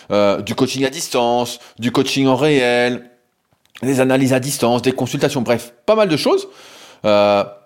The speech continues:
il y a les réseaux sociaux, donc je suis sur YouTube depuis deux mille sept, alors je suis plus ou moins actif parce que pareil, j'ai pas envie de faire de montage de fou, et je fais quand j'ai envie, voilà, parce que c'est une situation confortable, vu que je suis là depuis très longtemps, ça va pour moi. Euh,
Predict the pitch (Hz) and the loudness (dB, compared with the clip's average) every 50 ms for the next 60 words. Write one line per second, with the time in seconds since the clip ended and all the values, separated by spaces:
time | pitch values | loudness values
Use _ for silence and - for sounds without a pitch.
0 | - - 131 156 185 190 180 160 151 139 131 - - 120 - 220 392 403 - - | -10 -4 0 2 4 4 4 4 2 2 0 0 -2 -2 -2 -2 -2 -2 -4 -6
1 | 104 95 - - 101 110 110 110 110 131 120 104 - - 90 120 127 131 123 - | -8 -8 -6 -6 -2 -2 -2 -2 -2 -4 -6 -6 -6 -4 -4 -2 -2 -2 -2 -2
2 | - 147 135 - - - _ _ - - - - 90 78 - - - - - - | 0 0 0 -2 -4 -12 _ _ -20 -20 -10 -8 -8 -8 -8 -10 -14 -18 -14 -12
3 | 117 113 101 117 117 117 120 - - 117 123 117 - - 131 131 - - - - | -8 -6 -4 -2 -2 -2 -2 -2 -2 -4 -6 -6 -6 -6 -8 -6 -6 -8 -8 -8
4 | 95 80 107 107 117 117 104 90 - - - _ _ _ _ _ _ _ _ - | -6 -2 0 0 2 0 0 -4 -8 -14 -20 _ _ _ _ _ _ _ _ -10
5 | 80 90 - - 101 101 104 101 - 110 101 98 101 101 104 95 110 110 107 101 | -10 -8 -4 -2 -2 0 -2 -2 -2 -2 -2 -2 -2 -4 -2 -2 0 0 0 0
6 | 107 87 87 92 107 101 95 - - 131 139 139 139 - - - - _ - 87 | -2 -4 -4 -6 -6 -8 -8 -6 -4 -2 -2 -2 -2 -6 -12 -20 -18 _ -10 -8
7 | - - - 117 113 - 104 101 90 95 98 98 98 92 95 110 98 98 107 107 | -6 -2 -2 -2 -2 -2 -4 -4 -4 -2 -2 -2 -2 -2 -2 -2 0 2 2 2
8 | 101 - 92 - - - - - _ _ _ _ _ _ _ 98 95 92 87 87 | 0 -2 -6 -12 -12 -14 -16 -16 _ _ _ _ _ _ _ -16 -14 -12 -10 -8
9 | 82 90 98 - - - 98 92 113 98 90 104 98 104 98 98 - 113 95 82 | -8 -8 -8 -8 -6 -6 -6 -6 -4 -4 -4 -4 -4 -4 -2 -2 -2 -2 -2 -6
10 | 82 78 82 - - 104 92 - - - - - 98 95 98 - 117 110 92 - | -12 -18 -18 -12 -10 -10 -10 -10 -12 -10 -6 -6 -4 -4 -4 -4 -4 -4 -4 -6
11 | - - - - - _ _ _ _ - - 101 92 92 - - 202 - - - | -12 -20 -20 -20 -20 _ _ _ _ -6 -4 -2 0 0 -2 -2 0 0 2 0
12 | 415 - - - _ _ _ - - - _ _ _ - 101 98 95 95 92 92 | 0 -2 -8 -20 _ _ _ -20 -20 -20 _ _ _ -2 0 0 2 2 2 2
13 | 92 | 0